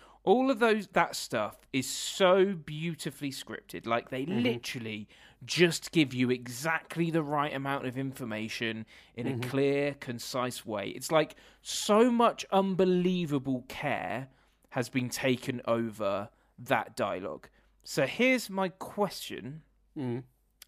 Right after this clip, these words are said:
Speaker 1: Is, do you think some of the hammier dialogue, i e, "It's our way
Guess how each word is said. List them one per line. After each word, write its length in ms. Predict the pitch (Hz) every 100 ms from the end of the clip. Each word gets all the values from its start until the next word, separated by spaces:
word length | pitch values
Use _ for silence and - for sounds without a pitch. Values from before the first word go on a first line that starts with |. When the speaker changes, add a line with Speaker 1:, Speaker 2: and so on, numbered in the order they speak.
| _ _ _
Speaker 1:
Is, 480 | 202 294 294 - - _ _ _ _
do 100 | 277
you 180 | 311 359
think 320 | - 320 262
some 280 | - 262 247
of 120 | 233
the 140 | 226 185 - -
hammier 520 | 254 190 120 104 101
dialogue, 640 | 95 90 92 92 156 - - _ _ _ _ 147
i 160 | 147
e, 500 | 135 131 131 127 123 - _ _ _ -
"It's 240 | 139 135
our 260 | 147 135 120
way 600 | 120 120 120 117 117 113